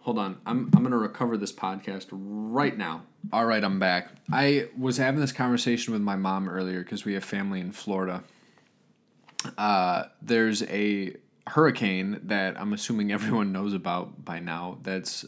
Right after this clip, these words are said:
uh, creeping its way, uh, towards the, um, the, uh,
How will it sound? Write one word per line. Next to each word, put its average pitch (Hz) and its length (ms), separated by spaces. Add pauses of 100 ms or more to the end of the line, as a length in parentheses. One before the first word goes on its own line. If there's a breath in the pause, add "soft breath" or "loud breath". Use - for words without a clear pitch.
uh, 80 480
creeping 113 340
its 95 180
way, 92 400 (560 soft breath)
uh, 76 380 (100)
towards 101 600 (140)
the, 85 260 (300)
um, - 400 (1400 loud breath)
the, 82 580
uh, 69 180